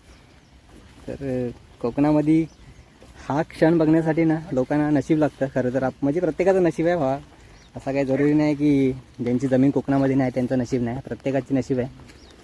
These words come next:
आणि सर्वात महत्त्वाचं म्हणजे हा बघा नांगर, जो आज विलुप्त होत चालला आहे. मशिनरी आली, ट्रॅक्टर, ट्रेलर, त्याच्यामुळं नांगर संपत चाललेत. आणि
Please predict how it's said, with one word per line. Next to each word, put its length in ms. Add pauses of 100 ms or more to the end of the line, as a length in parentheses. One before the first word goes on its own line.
(540)
आणि 400 (500)
सर्वात 300
महत्त्वाचं 380
म्हणजे 240
हा 180
बघा 180 (260)
नांगर, 440 (840)
जो 160
आज 200
विलुप्त 380
होत 180 (100)
चालला 240
आहे. 160 (1000)
मशिनरी 420
आली, 360
ट्रॅक्टर, 640
ट्रेलर, 420 (960)
त्याच्यामुळं 480
नांगर 320
संपत 300 (120)
चाललेत. 280 (1400)
आणि 600